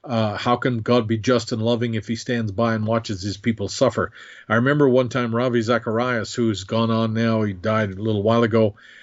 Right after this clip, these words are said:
uh, but he, uh, he said that whenever he travels and, and people ask him questions, uh, in his talks and so forth, he said that was the most common question that people, uh, asked him, was, "How can God be God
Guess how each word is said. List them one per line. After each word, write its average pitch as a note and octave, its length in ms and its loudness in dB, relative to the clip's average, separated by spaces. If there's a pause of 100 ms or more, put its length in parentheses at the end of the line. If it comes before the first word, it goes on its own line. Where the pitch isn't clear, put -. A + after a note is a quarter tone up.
(200)
uh, G#2+ 300 0
but G#2+ 240 0
he, B2+ 340 2 (580)
uh, G#2+ 300 -2
he A#2+ 220 -4
said C3 240 2
that A#2 140 2
whenever A#2 280 0
he B2 80 2
travels B2 640 0
and, A2 300 -8
and G2+ 540 -8
people A2+ 280 2
ask A2 240 0
him G#2 120 -4
questions, A2 680 -2 (420)
uh, G#2 280 -2
in A2+ 160 -2
his G#2 160 -2
talks A2 400 2
and G#2 140 -2
so A#2 140 0
forth, G#2+ 260 0 (380)
he B2 120 0
said B2+ 160 4
that B2+ 100 4
was B2 120 2
the A#2+ 60 2
most A#2 240 -2
common D#3 540 0 (440)
question B2+ 400 0
that G#2+ 200 -8
people, A#2 480 -4 (140)
uh, G#2+ 260 -6 (100)
asked A2+ 320 -2
him, F2 160 -12 (140)
was, A2 180 -6
"How B2+ 220 0
can C3 240 -2
God A#2 260 0
be G#2+ 120 -2
God A2 380 0